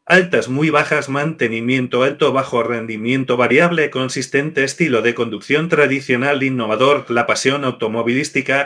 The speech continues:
está cambiando. Las nuevas generaciones están buscando más que solo velocidad,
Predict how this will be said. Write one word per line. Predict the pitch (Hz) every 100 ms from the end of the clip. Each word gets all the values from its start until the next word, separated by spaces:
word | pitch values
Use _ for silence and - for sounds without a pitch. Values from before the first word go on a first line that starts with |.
| -
está | 117 165 160
cambiando. | 131 117 101 90 87 - _ _ _ -
Las | 113 110
nuevas | 123 131 139 -
generaciones | 117 104 104 147 147 135
están | 117 131 131
buscando | 113 - 123 135 117
más | 110 131 -
que | 120
solo | - 170 170
velocidad, | 127 127 131 117 107 -